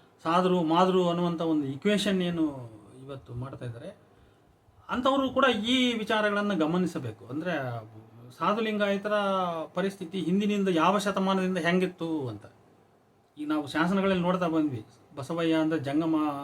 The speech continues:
ಆ, ರೂಪ ಅನ್ನೋ, ಅನ್ನೋ ರೀತಿಯಲ್ಲಿನೂ ಇದ್ದಾರೆ. ಆಮೇಲೆ ಅವರು ಶಾಕ್ತ ಪರಂಪರೆಯವರು ಅನ್ನೋದಂತೂ ಸ್ಪಷ್ಟ, ಅದು ಮುಂದೆ ನಾನು ಪ್ರಸ್ತಾಪ ಮಾಡ್ತೀನಿ ಅದನ್ನು.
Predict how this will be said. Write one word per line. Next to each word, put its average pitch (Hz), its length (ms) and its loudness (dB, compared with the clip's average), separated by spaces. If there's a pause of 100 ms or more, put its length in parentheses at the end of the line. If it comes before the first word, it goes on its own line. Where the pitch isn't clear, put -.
(280)
ಆ, 131 120 -14
ರೂಪ 135 500 -12
ಅನ್ನೋ, 139 260 -10
ಅನ್ನೋ 135 360 -8
ರೀತಿಯಲ್ಲಿನೂ 139 560 -4
ಇದ್ದಾರೆ. 123 520 -4 (920)
ಆಮೇಲೆ 151 680 0
ಅವರು 151 460 -2 (880)
ಶಾಕ್ತ 220 280 0
ಪರಂಪರೆಯವರು 202 640 2
ಅನ್ನೋದಂತೂ 196 460 -2
ಸ್ಪಷ್ಟ, 165 380 -6
ಅದು 127 180 -4
ಮುಂದೆ 160 240 2
ನಾನು 139 200 -4
ಪ್ರಸ್ತಾಪ 139 380 -10
ಮಾಡ್ತೀನಿ 123 360 -4
ಅದನ್ನು. 107 400 -18